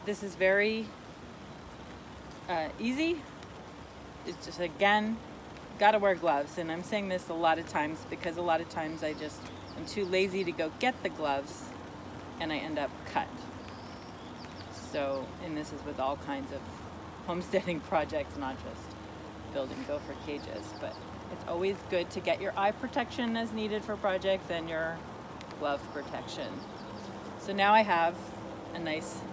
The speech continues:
circle here, and that seam is there.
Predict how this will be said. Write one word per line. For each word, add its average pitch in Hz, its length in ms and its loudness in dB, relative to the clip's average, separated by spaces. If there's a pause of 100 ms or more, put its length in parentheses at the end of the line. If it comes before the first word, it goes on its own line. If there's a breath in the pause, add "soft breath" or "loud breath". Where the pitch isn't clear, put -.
(100)
circle 175 480 0 (100)
here, 143 240 2 (1080)
and 170 420 4 (2250)
that 170 280 6
seam 175 420 0
is 160 200 -4
there. 156 380 6